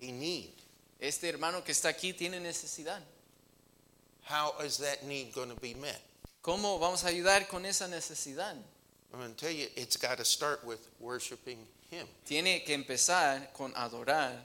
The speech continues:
Speaker 2: al Señor.
Speaker 1: See, we have great needs.
Speaker 2: Tenemos grandes necesidades.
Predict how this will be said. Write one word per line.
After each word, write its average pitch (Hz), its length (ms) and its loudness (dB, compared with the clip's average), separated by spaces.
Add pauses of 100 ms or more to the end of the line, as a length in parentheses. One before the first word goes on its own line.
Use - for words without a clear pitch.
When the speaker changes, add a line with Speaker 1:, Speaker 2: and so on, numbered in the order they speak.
(140)
Speaker 2:
al 120 120 -6
Señor. 120 460 -10 (1200)
Speaker 1:
See, - 180 -6
we 151 220 0
have 143 220 0 (140)
great 135 440 -2
needs. - 520 -8 (240)
Speaker 2:
Tenemos 165 500 2
grandes 170 480 6
necesidades. 139 880 -8